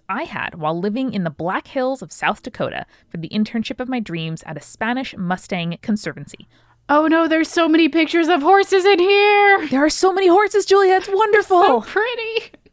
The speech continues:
Speaker 1: Not just dogs, but also horses.
Speaker 2: Ugh.
Speaker 1: I'm crying. So good. So on the property of the conservancy, there are two houses. One is the former Buffalo Gap mayor's mansion and is a fairly typical two-story plus a basement and attic house built sometime around eighteen ninety.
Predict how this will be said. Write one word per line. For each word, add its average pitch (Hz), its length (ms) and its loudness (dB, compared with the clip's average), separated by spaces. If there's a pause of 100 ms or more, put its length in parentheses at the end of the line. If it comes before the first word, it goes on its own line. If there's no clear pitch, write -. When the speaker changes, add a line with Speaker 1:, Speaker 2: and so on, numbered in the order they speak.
(360)
Speaker 1:
Not 339 200 0
just 359 240 0
dogs, 339 280 2
but 277 120 2
also - 300 2
horses. 285 540 0 (520)
Speaker 2:
Ugh. 214 300 -4
Speaker 1:
I'm 233 100 -6
crying. 285 380 -2 (640)
So - 160 -6
good. - 300 -10 (160)
So - 140 -2
on 311 80 -4
the 302 80 -4
property 349 420 -2
of 226 120 -4
the 254 100 -2
conservancy, 185 680 -4
there 175 160 0
are 175 60 0
two 208 480 -6
houses. - 500 -12 (280)
One 240 340 0
is 285 140 -8
the 240 80 -10
former 208 340 -2
Buffalo 254 440 -2
Gap 196 340 -4
mayor's 175 380 -4
mansion 180 440 -10 (320)
and 208 180 0
is 208 120 -4
a - 40 -10
fairly 359 360 -6
typical 208 460 -6
two-story 247 580 -4
plus - 220 -6
a 220 40 -4
basement 180 380 -8
and 220 160 -2
attic 160 260 -4
house - 340 -8
built - 280 -6
sometime 277 460 -8
around 190 260 -2
eighteen 151 380 -10
ninety. 120 340 -14